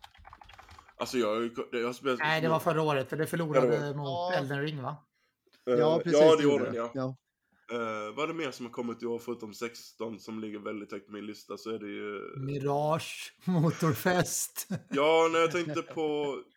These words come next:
Speaker 2: Diablo fyra.
Speaker 1: Får man, får man säga en expansion? För det är i så fall, eh, expansionen till, eh, Horizon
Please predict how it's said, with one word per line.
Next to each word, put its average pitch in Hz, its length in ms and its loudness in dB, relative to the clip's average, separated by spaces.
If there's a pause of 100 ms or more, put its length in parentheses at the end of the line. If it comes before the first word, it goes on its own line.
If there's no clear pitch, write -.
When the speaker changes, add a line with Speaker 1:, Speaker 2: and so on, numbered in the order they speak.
(500)
Speaker 2:
Diablo 170 420 0
fyra. 160 560 -2 (840)
Speaker 1:
Får 156 120 0
man, 147 120 -2 (180)
får 156 120 -6
man 147 120 -8
säga 143 840 -2
en 143 80 -6
expansion? 127 600 -4
För 131 160 -8
det 160 80 -2
är 139 80 0
i 123 40 -4
så 120 200 -4
fall, 104 380 -6
eh, 104 540 -6 (760)
expansionen 107 720 -8
till, 98 400 -8
eh, 98 220 -4
Horizon 110 480 -8